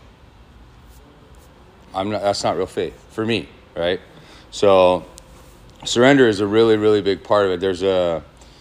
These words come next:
scripture in the Bible that's become one of my mantras that I really, really enjoy. Um, it says, "Worry about nothing. Pray about everything. Tell God what you need and thank him for what he's done," right?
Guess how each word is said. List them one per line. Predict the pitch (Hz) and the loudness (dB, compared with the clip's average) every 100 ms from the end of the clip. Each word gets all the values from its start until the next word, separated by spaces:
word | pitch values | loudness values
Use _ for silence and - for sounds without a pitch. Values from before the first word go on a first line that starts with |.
| - - - - | -20 -20 -20 -14
scripture | - 139 - | -2 -2 0
in | 117 | -4
the | |
Bible | 95 107 107 | 2 2 4
that's | 101 95 | 0 -4
become | 92 - 113 101 92 92 | -8 -6 -6 -6 -10 -8
one | 98 | -6
of | |
my | 92 | -4
mantras | 90 92 98 90 82 | -2 -4 -4 -8 -10
that | 82 | -8
I | 80 | -6
really, | 82 92 95 | -6 -6 -4
really | 92 92 85 | -4 -6 -6
enjoy. | 76 85 82 64 - - | -8 -6 -6 -8 -20 -12
Um, | 85 85 82 73 - - - - _ _ - - - - | -6 -6 -6 -10 -16 -20 -20 -20 _ _ -20 -20 -16 -8
it | |
says, | - 110 95 | -2 -2 -2
"Worry | 104 120 | 0 2
about | 120 117 98 | 4 4 4
nothing. | 104 104 - 73 - _ _ _ _ _ _ _ _ _ _ _ _ _ _ | 0 -4 -4 -12 -12 _ _ _ _ _ _ _ _ _ _ _ _ _ _
Pray | - 104 107 | -4 0 2
about | 101 98 - | 2 0 0
everything. | 98 101 98 85 - 71 - - - _ _ _ _ _ _ _ _ - _ | -6 -6 -6 -10 -12 -18 -20 -20 -20 _ _ _ _ _ _ _ _ -20 _
Tell | - 104 | 0 2
God | 110 120 | 6 4
what | 120 117 | 4 -4
you | 131 | -2
need | 131 104 104 - - _ _ _ _ _ - | -2 -2 -4 -10 -20 _ _ _ _ _ -16
and | 82 | -14
thank | - 110 113 | -4 -4 -2
him | 110 90 | -6 -8
for | 92 | -8
what | 87 82 | -8 -8
he's | 78 | -10
done," | - 90 - - _ - - | -10 -10 -10 -18 _ -20 -20
right? | 71 76 | -12 -10